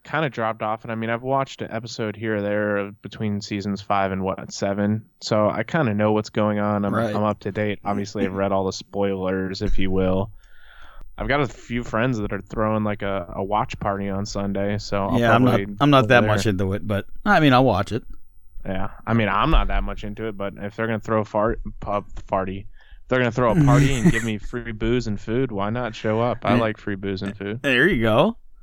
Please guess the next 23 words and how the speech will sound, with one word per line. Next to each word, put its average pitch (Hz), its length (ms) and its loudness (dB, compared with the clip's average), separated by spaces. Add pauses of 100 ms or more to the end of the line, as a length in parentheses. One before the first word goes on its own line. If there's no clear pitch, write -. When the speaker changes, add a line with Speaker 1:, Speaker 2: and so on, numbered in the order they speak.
(120)
Speaker 1:
Wh-, 110 200 -6
how 120 180 2
about, 113 300 2
uh, 107 340 0
Speaker 2:
What? 92 340 0
Speaker 1:
the, 107 260 -2
uh, 101 260 0
local 110 420 0
hockey 113 380 -4
team 104 300 -4
to 104 100 -8
the 98 140 -4
area? 92 420 -2 (400)
Speaker 2:
Uh, 107 400 -2
Speaker 1:
You 107 80 2
Speaker 2:
the 98 40 -2
Speaker 1:
follow 113 280 4
hockey 110 360 -2
any? 110 200 -2
Speaker 2:
No, 123 420 6
I 104 80 2
do 110 160 0
not. 98 300 -2